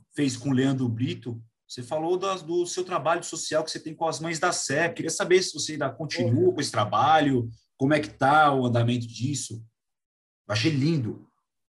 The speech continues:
Speaker 2: Poxa, que legal, obrigado. É, foi, foi bem, bem, bem interessante.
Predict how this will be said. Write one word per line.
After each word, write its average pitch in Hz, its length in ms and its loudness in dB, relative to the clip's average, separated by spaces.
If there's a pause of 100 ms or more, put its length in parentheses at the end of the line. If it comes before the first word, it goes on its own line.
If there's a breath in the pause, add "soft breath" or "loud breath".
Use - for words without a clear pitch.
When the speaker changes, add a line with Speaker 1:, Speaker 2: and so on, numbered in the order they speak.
(840)
Speaker 2:
Poxa, 165 260 0
que 202 80 -2
legal, 170 340 6
obrigado. 175 440 4
É, 190 120 6
foi, 202 280 -6
foi 185 140 -6
bem, 208 340 -4
bem, 180 380 -4
bem 190 200 4
interessante. 180 680 -2